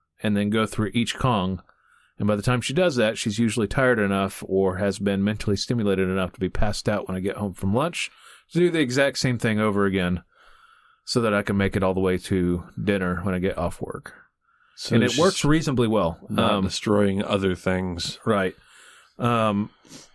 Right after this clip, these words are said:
Speaker 1: now, to that end, there have been two incidents in the last few weeks that have been pretty interesting.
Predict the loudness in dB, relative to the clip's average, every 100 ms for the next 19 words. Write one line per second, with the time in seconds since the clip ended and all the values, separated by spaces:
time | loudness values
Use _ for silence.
0 | _ -2 0 0 -2 -8 -20 -20 -20 -20
1 | -20 -6 2 2 4 0 -2 -8 -4 0
2 | 0 2 2 2 0 0 0 2 4 2
3 | 0 -2 -2 -4 -8 -10 -16 -8 -2 0
4 | 0 -2 -2 -2 0 -2 -6 -6 -4 -2
5 | -4 -2 2 2 0 -6 -14 -18 _ -10
6 | -8 -8 -8 -10 -10